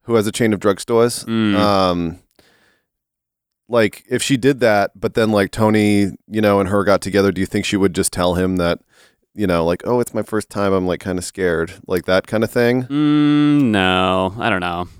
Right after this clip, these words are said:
Speaker 2: Right? I, I feel like Tony's, he's, he's not very progressive in a lot of ways, but he's progressive enough to, uh, understand that, you know, you know, people do it.
Speaker 1: People do it.
Speaker 2: <laughs> People do things.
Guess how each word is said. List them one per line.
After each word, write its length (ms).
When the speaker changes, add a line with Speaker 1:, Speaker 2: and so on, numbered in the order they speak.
Speaker 2:
Right? 440
I, 220
I 60
feel 200
like 320
Tony's, 440
he's, 280
he's 180
not 220
very 180
progressive 460
in 40
a 60
lot 160
of 60
ways, 220
but 80
he's 120
progressive 500
enough 460
to, 260
uh, 200
understand 540
that, 140
you 100
know, 260
you 100
know, 160
people 360
do 200
it. 220
Speaker 1:
People 200
do 200
it. 140
Speaker 2:
<laughs> 300
People 260
do 160
things. 460